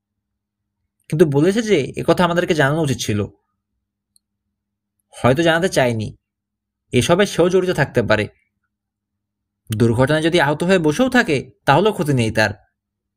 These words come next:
অভিনয় বন্ধ থাকলেও বেতন দিতে হবে তাকে, সেরকমই চুক্তি হয়েছে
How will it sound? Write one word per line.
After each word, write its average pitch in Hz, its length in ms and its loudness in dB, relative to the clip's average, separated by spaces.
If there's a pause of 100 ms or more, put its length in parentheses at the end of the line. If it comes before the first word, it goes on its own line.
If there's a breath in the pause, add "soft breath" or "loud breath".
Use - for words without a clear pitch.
(640)
অভিনয় 123 360 2
বন্ধ 139 240 0
থাকলেও 233 380 2
বেতন 165 180 -2
দিতে 170 180 0
হবে 123 180 2
তাকে, 107 380 -4 (480)
সেরকমই 156 440 0
চুক্তি 190 300 0
হয়েছে 110 400 -2